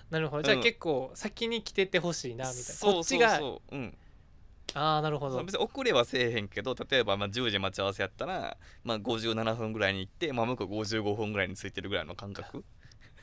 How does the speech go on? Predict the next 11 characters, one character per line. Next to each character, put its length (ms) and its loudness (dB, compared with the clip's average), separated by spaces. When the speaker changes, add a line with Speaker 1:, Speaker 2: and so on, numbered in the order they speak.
Speaker 1:
<laughs> 1200 -18
結 100 -8
構 140 -8
そ 180 -12
の、 280 -12
な 140 -2
ん 40 -6
て 120 -8
い 20 -8
う 40 -8
の、 120 -12